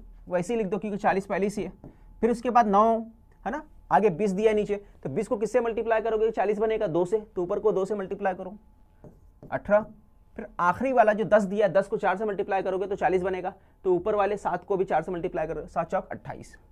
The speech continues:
अट्ठाईस हो गया। ठीक है, तो इस तरह से आप लिखना है। देखो यहाँ पे भी अट्ठाईस था, ऊपर लिख दिया अट्ठाईस, अठारह, अठारह, थर्टी वन है ना, यहाँ पे थर्टी वन था, थर्टी वन हो गया, थर्टी टू,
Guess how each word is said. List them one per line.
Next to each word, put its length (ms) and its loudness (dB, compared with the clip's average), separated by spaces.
अट्ठाईस 480 -18
हो 60 -16
गया। 140 -16
ठीक 100 0
है, 100 -8
तो 80 -12
इस 200 -4
तरह 160 8
से 100 6
आप 140 8
लिखना 220 -2
है। 40 0
देखो 180 2
यहाँ 180 4
पे 100 2
भी 80 2
अट्ठाईस 320 2
था, 160 -4
ऊपर 180 0
लिख 120 2
दिया 140 2
अट्ठाईस, 400 -4
अठारह, 360 -2
अठारह, 360 -4
थर्टी 280 -2
वन 220 2
है 80 -4
ना, 140 -6
यहाँ 140 4
पे 80 -6
थर्टी 260 0
वन 160 0
था, 80 -4
थर्टी 220 -4
वन 140 -2
हो 80 -4
गया, 100 -4
थर्टी 220 0
टू, 220 -4